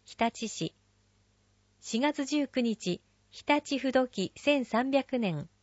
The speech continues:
つくば市。四月二十六日、笠間の火祭り、笠間市。放送内容は変更される場合もあります。インターネットテレビ、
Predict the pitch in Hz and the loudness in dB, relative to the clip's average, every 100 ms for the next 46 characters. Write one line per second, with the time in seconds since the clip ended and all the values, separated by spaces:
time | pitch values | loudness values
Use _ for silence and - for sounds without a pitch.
0 | _ _ _ - - 247 233 214 - 160 | _ _ _ -12 -2 0 0 -2 -8 -10
1 | _ _ _ _ _ _ _ _ _ _ | _ _ _ _ _ _ _ _ _ _
2 | _ - - 247 294 285 302 294 262 214 | _ -10 -2 0 2 2 0 2 2 4
3 | 190 - 214 208 - 190 _ _ _ - | 2 2 -2 -2 -4 -6 _ _ _ -2
4 | 214 - 285 277 254 240 - 233 254 277 | 0 2 2 2 2 0 0 -2 0 0
5 | - 185 160 - _ _ _ - 202 262 | -2 -2 -2 -8 _ _ _ -4 -2 0
6 | 233 226 - 151 _ _ _ _ _ _ | 0 -4 -6 -10 _ _ _ _ _ _
7 | _ _ _ - 269 - 269 262 247 214 | _ _ _ 2 2 4 2 2 0 2
8 | 185 160 170 240 247 254 233 226 226 220 | 2 2 0 -2 2 2 4 2 2 2
9 | 202 202 202 190 180 175 165 165 - _ | 2 2 2 0 0 0 -2 -4 -8 _
10 | _ _ _ _ _ _ _ _ _ _ | _ _ _ _ _ _ _ _ _ _
11 | _ _ _ _ _ _ _ - 208 294 | _ _ _ _ _ _ _ -4 0 0
12 | - 311 294 277 277 - 339 254 233 196 | 2 2 4 2 0 0 0 2 2 0
13 | 156 | -2